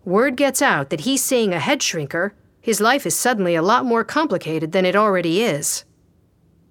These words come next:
Danny isn't telling Knox much she didn't already know.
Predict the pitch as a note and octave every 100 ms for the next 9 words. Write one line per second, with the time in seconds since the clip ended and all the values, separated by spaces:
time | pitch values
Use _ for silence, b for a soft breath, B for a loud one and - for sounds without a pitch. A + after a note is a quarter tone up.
0 | _ _ - C4 D4+ C#4+ B3 A3 - A3
1 | E3+ D#3 C#3+ D#3 - - F#3+ F3+ - F#3
2 | G#3 F3+ F3+ G3+ F3 E3+ F#3+ D#3 E3 F#3+
3 | C#3+ -